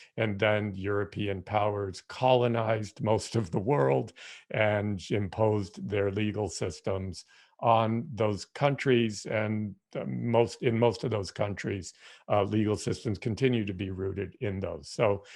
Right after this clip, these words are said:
uh, so I think I've made the point that European law is kind of the hegemonic law in the world. Now, European law is fundamentally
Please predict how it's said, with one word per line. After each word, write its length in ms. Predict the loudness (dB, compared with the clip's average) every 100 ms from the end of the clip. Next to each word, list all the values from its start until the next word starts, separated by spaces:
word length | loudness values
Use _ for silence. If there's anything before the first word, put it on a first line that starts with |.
| -14 -4
uh, 100 | -4
so 180 | 4 6
I 60 |
think 200 | 8 8
I've 120 | 8
made 220 | 8 6 6
the 80 |
point 400 | 2 4 4 2 -6 -20 0
that 160 | 2 6
European 540 | 8 8 6 4 6
law 260 | 6 8 6
is 240 | 2 -2
kind 240 | 2 2 2
of 80 |
the 120 | 0 -2
hegemonic 800 | 4 4 4 4 4 4 2 -2
law 360 | -2 4 4 4
in 180 | 2 -2
the 80 | 0
world. 340 | 0 0 -4 _
Now, 240 | 2 2 0 _ -20 -20 -20 -2
European 600 | 6 8 8 8 4 6
law 440 | 6 6 4 0 -8 _ _ _ _ _ _ -2
is 440 | 6 8 6 2 -6
fundamentally 680 | 2 4 6 6 4 4